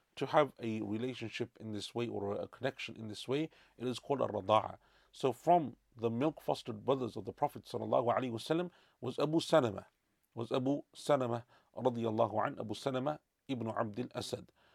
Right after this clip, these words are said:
It is, and he was also from the famous, uh, companions, from the early Muslims. Some narrations of Abu Salama say that he said concerning himself, he said that, "I remember being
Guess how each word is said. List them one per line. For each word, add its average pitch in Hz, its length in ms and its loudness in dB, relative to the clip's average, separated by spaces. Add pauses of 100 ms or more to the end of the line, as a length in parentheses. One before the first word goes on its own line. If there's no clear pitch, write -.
(800)
It 143 140 4
is, 139 100 -2
and - 240 6
he 175 60 4
was 175 140 4
also 190 220 6
from 156 220 0
the 202 80 0
famous, - 680 -4
uh, 117 240 0
companions, 117 600 -4
from 113 160 -6
the - 80 -4
early 180 320 2
Muslims. - 560 -4 (280)
Some 165 260 2
narrations 147 360 0
of 135 80 -2
Abu 127 160 -4
Salama 131 440 -4 (180)
say 127 480 -2 (480)
that 123 160 0
he 170 140 -6
said 147 220 -2
concerning 131 420 -4
himself, 151 360 0
he 139 80 -10
said 139 160 -8
that, 143 100 0
"I 151 60 2
remember 151 560 0
being 165 360 0